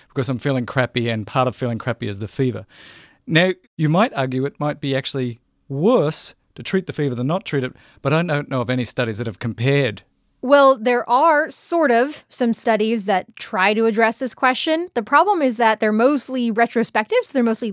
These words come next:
Speaker 2: looking back at things that already happened, and you can't really prove causation from them.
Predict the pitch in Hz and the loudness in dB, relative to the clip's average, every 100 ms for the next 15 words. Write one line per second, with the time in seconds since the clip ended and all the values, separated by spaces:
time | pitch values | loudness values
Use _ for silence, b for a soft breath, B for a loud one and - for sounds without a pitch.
0 | 214 247 - 226 202 180 196 240 294 - | 0 0 2 2 0 0 4 4 2 -4
1 | 233 214 208 196 185 175 220 220 302 330 | -2 0 0 -2 -6 -4 -4 0 -2 -2
2 | 330 B B B 220 226 311 247 233 202 | -4 B B B -4 2 2 4 2 0
3 | - 262 294 285 262 - 226 220 196 233 | -6 -4 -2 0 -2 -4 0 0 0 -2
4 | 262 311 302 320 311 320 320 | -2 -4 0 0 2 0 -2